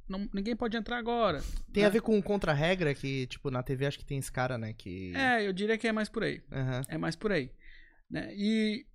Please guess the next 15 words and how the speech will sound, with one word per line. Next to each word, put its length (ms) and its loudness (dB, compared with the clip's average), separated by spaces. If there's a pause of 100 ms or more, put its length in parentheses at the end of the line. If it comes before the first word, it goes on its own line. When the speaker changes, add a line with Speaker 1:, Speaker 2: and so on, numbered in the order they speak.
(560)
Speaker 1:
e 120 8
aí 100 10
eu 80 8
comecei 340 4
a 40 6
observar 920 4
a, 680 0
é, 280 2
os 140 0
meus 320 6
chefes 300 4
eram 180 0
produtores, 640 -4
Speaker 2:
Uhum. 400 -4 (340)
Speaker 1:
né? 260 -8